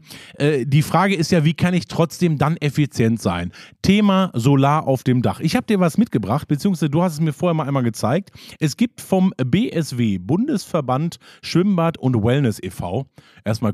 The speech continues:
cool, dass es so einen Verband gibt, aber es ist ein wichtiges Thema.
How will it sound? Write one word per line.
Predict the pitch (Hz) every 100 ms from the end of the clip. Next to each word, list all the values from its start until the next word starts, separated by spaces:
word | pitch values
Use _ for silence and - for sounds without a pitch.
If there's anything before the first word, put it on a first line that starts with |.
| -
cool, | 131
dass | 113
es | 101
so | 104
einen |
Verband | - 101 98 135 -
gibt, | 135 107
aber | 107
es | 107
ist | 113
ein | 107
wichtiges | 139 - 117 120
Thema. | - 135 143 131